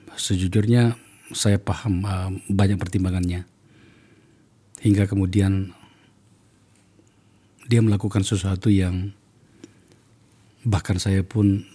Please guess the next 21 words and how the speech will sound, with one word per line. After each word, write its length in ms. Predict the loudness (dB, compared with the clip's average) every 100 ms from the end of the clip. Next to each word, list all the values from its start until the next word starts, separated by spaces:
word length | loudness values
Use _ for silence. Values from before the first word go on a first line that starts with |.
| -10
terkaget-kaget. 800 | -6 -4 -4 -6 -8 -8 -10 -14 -20 _ _ _ _ -20 _ _ -20 -20 -8
Dan 640 | 0 4 4 6 6 4 0 -10 -20 -20 _ -20 -20 -18 -8
saya 560 | 0 4 4 2 0 -4 -20 -20 -20 _ _ _ _ -16 -8
beruntung, 560 | 2 2 2 4 4 4 -2 _ _ _ _ _ _ -20 _ _ _ _ -6
eh, 300 | -6 -4 -8
di, 380 | -10 -6 -2 -2 -2 -6 -10 -18 _
pada 160 | -6 -2
saat 240 | 0 0
kami 240 | 2 2 4
ngambil 220 | 2 2
gambar 260 | 0 0 0
ini 80 | 0
tengah 240 | 0 -2 -2
malam, 400 | -2 -4 -4 -10 _ _ _ _ _ _ _ -6
eh, 120 | -6
beliau 240 | -4 -4 -4
bersedia 400 | -6 -4 -4 -4
hadir 240 | -4 -6
untuk 240 | -6 -6
itu. 200 | -6 -8 -14 _ -20 _ -20 -20 -20 -20 _
Saya 540 | 0 4 4 4 2